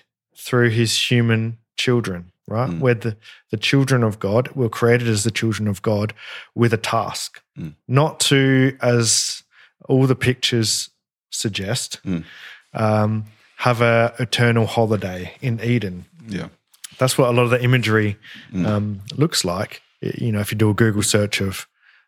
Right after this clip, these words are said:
Speaker 1: um, Adam and Eve in the Garden of Eden, there,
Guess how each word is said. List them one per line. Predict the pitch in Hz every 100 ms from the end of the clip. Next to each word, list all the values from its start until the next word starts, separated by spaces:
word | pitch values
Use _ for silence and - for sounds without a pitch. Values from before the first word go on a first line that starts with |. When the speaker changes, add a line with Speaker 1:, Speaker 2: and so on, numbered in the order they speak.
| _ 98
Speaker 1:
um, | 95 92 92 95 _ - - -
Adam | 120 113
and | 110
Eve | 110 107
in | 110 104 95
the | 110
Garden | 107 107 107
of | 98
Eden, | 101 104 113
there, | 110 107